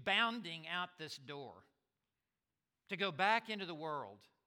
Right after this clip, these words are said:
and to do whatever it is that God has called you to do. What can we say about this strength? Number one, it's necessary.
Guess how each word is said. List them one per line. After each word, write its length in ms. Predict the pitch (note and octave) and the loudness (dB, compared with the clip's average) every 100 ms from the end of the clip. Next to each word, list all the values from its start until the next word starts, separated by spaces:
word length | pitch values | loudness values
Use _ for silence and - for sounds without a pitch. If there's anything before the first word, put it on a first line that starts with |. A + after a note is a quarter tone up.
| _ _ _ _ _ _ _ _ F#3 | _ _ _ _ _ _ _ _ -6
and 80 | |
to 80 | F3+ | -2
do 240 | E3+ B3 C#4 | 2 2 4
whatever 340 | B3 A#3 B3 | 4 4 4
it 80 | G#3+ | 2
is 220 | G#3+ F3+ | 0 -2
that 160 | F3+ D3+ | -4 2
God 220 | F#3 F#3 | 2 2
has 120 | E3 | -2
called 340 | - F3 D#3+ | -4 -2 -2
you 120 | C3+ C#3 | -4 -12
to 100 | B2 | -10
do. 280 | C#3 B2+ G#2 - _ _ _ _ _ _ _ _ _ _ _ _ _ _ _ _ _ _ _ _ _ _ _ _ _ _ - | -10 -10 -12 -18 _ _ _ _ _ _ _ _ _ _ _ _ _ _ _ _ _ _ _ _ _ _ _ _ _ _ -10
What 140 | G#3+ | -8
can 140 | D4+ | -6
we 80 | D4+ | -8
say 240 | - C4+ B3 | -6 -4 -2
about 260 | E3 D3 | -2 -4
this 140 | C#3 B2 | -8 -14
strength? 340 | - A2+ F#2 - | -12 -14 -14 -2
Number 260 | A#3+ B3+ | 0 0
one, 260 | F3+ G#3+ G3 | 0 0 0
it's 160 | D#3 | -2
necessary. 800 | E3+ F#3+ F#3+ D3+ - B2+ E2+ A2+ | -4 -2 -2 -6 -8 -10 -12 -18